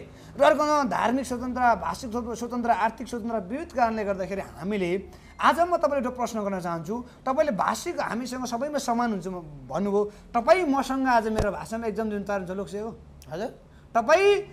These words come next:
Speaker 1: एउटा खस आधा बाजे, उम्, बाहुन जो गइयोस्, तपाईँ जो कोही पनि आज मेरो भाषामा चाहिँ पढेर तपाईँ लोकसेवा दिए-, लोकसेवामा नाम निकाल्न सक्नुहुन्छ? तपाईँ
Speaker 2: होइन।
Speaker 1: तयार हुनुहुन्छ?
Speaker 2: त्यो त
Speaker 1: यो मेरो चुनौती हो।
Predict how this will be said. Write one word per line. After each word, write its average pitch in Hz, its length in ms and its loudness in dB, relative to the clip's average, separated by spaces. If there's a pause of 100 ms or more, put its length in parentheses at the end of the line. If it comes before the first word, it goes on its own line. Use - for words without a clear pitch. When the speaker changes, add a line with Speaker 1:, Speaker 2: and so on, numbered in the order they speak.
(160)
Speaker 1:
एउटा 277 200 6 (120)
खस 254 320 2
आधा 254 240 2
बाजे, 262 260 -4 (300)
उम्, 175 380 -6
बाहुन 247 320 4
जो 262 120 6
गइयोस्, 240 320 2 (440)
तपाईँ 285 200 4
जो 311 240 10
कोही 311 140 4
पनि 294 160 -4
आज 285 420 4
मेरो 269 280 4
भाषामा 247 400 0
चाहिँ 247 260 -2
पढेर 240 240 4
तपाईँ 226 300 -2
लोकसेवा 220 460 0
दिए-, 180 500 -2 (320)
लोकसेवामा 240 680 2
नाम 226 200 2
निकाल्न 214 240 -4
सक्नुहुन्छ? 233 440 -6
तपाईँ - 400 -16
Speaker 2:
होइन। 226 140 0
Speaker 1:
तयार 247 240 4
हुनुहुन्छ? 240 280 0
Speaker 2:
त्यो 202 220 -4
त - 200 -4
Speaker 1:
यो 311 60 4
मेरो 311 160 6
चुनौती 277 380 2
हो। - 80 -8